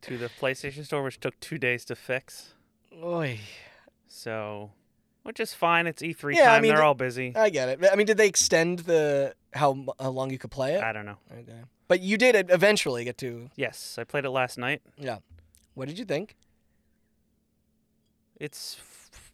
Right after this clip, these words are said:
Speaker 1: weird.
Speaker 2: I, I've heard a lot of people say that they are into the mechanics of it, but are not so much the, like, the vibe.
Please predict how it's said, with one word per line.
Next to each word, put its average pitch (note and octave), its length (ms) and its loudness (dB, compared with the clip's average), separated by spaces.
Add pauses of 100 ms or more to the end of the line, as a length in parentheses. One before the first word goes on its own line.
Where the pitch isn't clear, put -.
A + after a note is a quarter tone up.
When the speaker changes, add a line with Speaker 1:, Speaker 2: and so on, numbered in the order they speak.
Speaker 1:
weird. A#2+ 520 -8 (520)
Speaker 2:
I, G3 200 4
I've G#3 140 6
heard D4+ 180 6 (100)
a A3+ 60 4
lot A3 200 6
of G3 80 -4
people G#3+ 300 -6
say G3 160 -4
that F3+ 140 -6
they D#3 380 -4 (320)
are D#3+ 180 4
into E3+ 880 -2
the D3+ 220 -6
mechanics D3+ 720 -2
of D3 140 0
it, B2+ 120 -8
but B2+ 140 -10
are B2+ 160 -6
not C#3 380 0
so D3 240 -2
much C3 320 -6
the, A#2+ 340 -6 (1200)
like, A#2 480 -10 (2000)
the D3 80 -8
vibe. D3 540 2